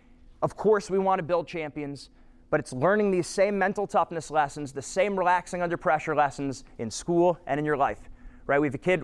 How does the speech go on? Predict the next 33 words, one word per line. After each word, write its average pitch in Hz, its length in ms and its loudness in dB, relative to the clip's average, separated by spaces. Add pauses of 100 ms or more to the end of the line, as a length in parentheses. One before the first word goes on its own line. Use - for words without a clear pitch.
(120)
we 139 120 -2
know 160 160 4
that 147 80 -4
work, 151 340 0 (120)
work 156 260 0
with 156 80 -8
the 143 60 -8
Bergen 160 300 0
Catholic, 185 500 2 (220)
kid 175 140 2
wants 160 240 0
to 156 80 -8
get 165 120 2
into 156 140 -4
Brown 156 320 2
University. 143 580 -2 (480)
Great, 190 260 2 (420)
we'd 139 120 2
love 135 200 2
for 160 80 4
him 170 100 2
to 170 60 0
do 190 160 4
that. 127 320 2 (540)
Does 139 200 2
really 160 240 6
well 160 200 6
in 165 60 2
the 160 80 0
practice 160 440 0
S 147 180 2
A 160 100 2
Ts. 147 420 -2